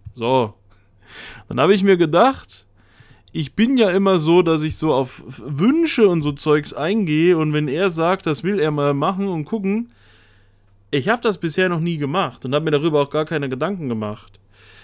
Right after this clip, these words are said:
Äh, dass das vielleicht trotzdem auch eine coole Idee ist, weil ich selber auch gar nicht weiß. Ihr kennt vielleicht die Muster, wie die aussehen.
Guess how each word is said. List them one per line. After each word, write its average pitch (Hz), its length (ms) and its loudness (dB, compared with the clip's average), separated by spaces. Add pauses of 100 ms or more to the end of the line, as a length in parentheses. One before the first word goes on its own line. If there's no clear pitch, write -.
(360)
Äh, 131 840 4
dass 147 200 2
das 165 120 -4
vielleicht 135 280 2
trotzdem 175 320 0
auch 147 100 4
eine 151 120 2
coole 160 260 0
Idee 131 320 4
ist, 175 320 2
weil 131 160 0
ich - 140 -4
selber 139 320 4
auch 226 180 0
gar 113 180 2
nicht 107 220 -4
weiß. 101 600 -6
Ihr 123 200 -2
kennt 147 340 0
vielleicht 127 560 -2
die 123 60 -2
Muster, 160 440 -2
wie 147 60 -2
die 139 140 -2
aussehen. 185 640 -2